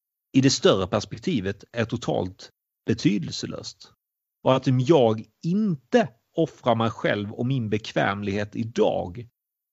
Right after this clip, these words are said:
så kommer världen som vi känner den att gå under. Och det kommer inte bara drabba mig själv, det kommer inte bara drabba mina närmaste, det kommer drabba hela mitt folk, det kommer drabba hela världen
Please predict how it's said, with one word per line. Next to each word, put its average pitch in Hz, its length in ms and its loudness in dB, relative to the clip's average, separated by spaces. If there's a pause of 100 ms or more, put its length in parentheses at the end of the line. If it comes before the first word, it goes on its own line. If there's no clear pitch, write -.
så - 160 -4
kommer 113 500 4
världen 110 640 0
som 131 160 -6
vi 120 120 -4
känner 95 440 -4
den 95 240 -6 (580)
att 101 160 -6
gå 123 120 2
under. 185 520 -4 (720)
Och 117 120 0
det 110 360 4
kommer 165 160 0
inte 170 140 -2
bara 147 220 2
drabba 107 480 0
mig 135 180 -2
själv, - 360 -6
det 113 100 -2
kommer 160 200 0
inte 143 120 -4
bara 135 140 -2
drabba 117 420 -2
mina 127 420 -4
närmaste, 113 640 0
det 120 80 -4
kommer 120 200 -2
drabba 123 440 0 (160)
hela 165 520 2
mitt 131 260 -2
folk, - 440 -6
det 123 80 -2
kommer 123 220 0
drabba 131 220 0
hela 117 300 -2
världen 123 880 -2